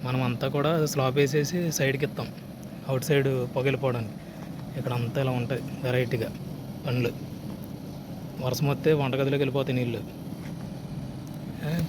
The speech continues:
పక్కన బిల్డింగ్ కడుతున్నారా, అదంతా మట్టి అంతా వచ్చి చూడండి ఎలా పడిందో. ఇంకేం అనరు. ఇదిగో పైపోటు పగిలిపోయింది వాళ్ళు పని చేసినప్పుడు, నీళ్ళన్నీ లీక్ అయిపోయింది,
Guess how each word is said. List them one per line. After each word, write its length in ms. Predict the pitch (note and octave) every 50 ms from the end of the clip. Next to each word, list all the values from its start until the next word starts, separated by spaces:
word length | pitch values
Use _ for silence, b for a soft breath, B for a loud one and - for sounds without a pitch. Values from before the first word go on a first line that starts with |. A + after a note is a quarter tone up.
| - -
పక్కన 220 | C3 C3+ D3+ D3+
బిల్డింగ్ 340 | C#3+ C3+ C3+ C3+ C#3+ C#3+ D3
కడుతున్నారా, 460 | D3 C#3+ C#3 D3+ D3 D3+ F3 G3+ G#3 - - - - - - - - - - - - - - C#3
అదంతా 320 | C3 C3 B2+ B2+ C3 C#3+
మట్టి 260 | C#3 C3+ B2+ - -
అంతా 160 | C#3 C#3 D3
వచ్చి 220 | C3+ - - C3 C3+
చూడండి 180 | C3 B2+ B2+
ఎలా 100 | A#2+ B2
పడిందో. 300 | A#2+ B2 A#2+ A#2 A#2 G#2+ G2+ - - - - - - - - - - - - - - - B2+
ఇంకేం 340 | A#2+ A#2 B2 B2 B2+ C#3+ D3+
అనరు. 440 | C#3+ C#3 C#3+ D#3 D3+ B2+ A2+ A#2+
ఇదిగో 160 | B2+ B2 B2+ C3
పైపోటు 400 | - C#3 C3 B2+ B2 C#3+ C#3 C3+
పగిలిపోయింది 540 | C#3+ C#3 C3+ C3 C3 C#3 C3+ C3 B2+ A2 - - - - - - -
వాళ్ళు 160 | C#3 B2+ -
పని 160 | C3+ A#2+ B2
చేసినప్పుడు, 400 | C3+ B2 - C3 B2 A2+ G#2 A2 - - - - - - - - - - -
నీళ్ళన్నీ 320 | B2+ B2 B2 C3 C3 C#3 C#3+
లీక్ 220 | C3+ C3+ C3 B2
అయిపోయింది, 360 | C3+ C3 B2 C3+ C3 B2+ C3